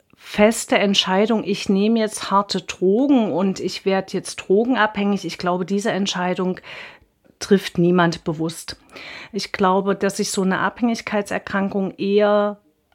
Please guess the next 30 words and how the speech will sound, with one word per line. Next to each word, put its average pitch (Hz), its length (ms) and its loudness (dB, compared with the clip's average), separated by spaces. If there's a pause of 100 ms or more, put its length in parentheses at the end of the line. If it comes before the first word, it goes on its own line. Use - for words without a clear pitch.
entwickelt 233 840 0
und - 360 -4
häufig 220 440 2
ja 196 240 -2
auch 196 500 -2
in 190 160 0
dem 185 160 0
Glauben, 190 520 0
„Ich 262 220 0
hab 226 220 -4
das 190 220 -4
im 170 220 -6
Griff, - 500 -6
bei 196 140 2
mir 214 180 2
passiert 226 560 -4
das 240 240 -4
nicht, 220 360 -4 (140)
vielen 214 400 4
anderen 190 380 -2
ist - 240 -10
es 226 80 -14
passiert, 202 420 -6
aber 185 360 -6
mir 202 260 -4
kann 208 320 -6
das 208 200 -4
gar 165 120 -8
nicht 165 240 -10
passieren.“ 160 500 -14